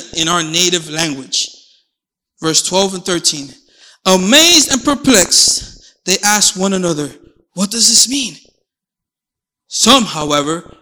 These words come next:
made fun of them and said, "They have had too much wine." In other words, they're drunk. Jesus leaves and he finally sends the Holy Spirit. What's interesting is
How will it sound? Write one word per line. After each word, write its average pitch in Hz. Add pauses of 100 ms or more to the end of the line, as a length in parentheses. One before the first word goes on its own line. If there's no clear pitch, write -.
made 170
fun 214
of 156
them 143
and 143
said, 135 (680)
"They 165
have 180
had 190
too 170
much 143
wine." 131 (280)
In 151
other 139
words, - (160)
they're 143
drunk. 131 (2000)
Jesus 226
leaves 170 (320)
and 160
he 156
finally 170
sends 151
the 156
Holy 151
Spirit. 139 (2000)
What's 175
interesting 208
is -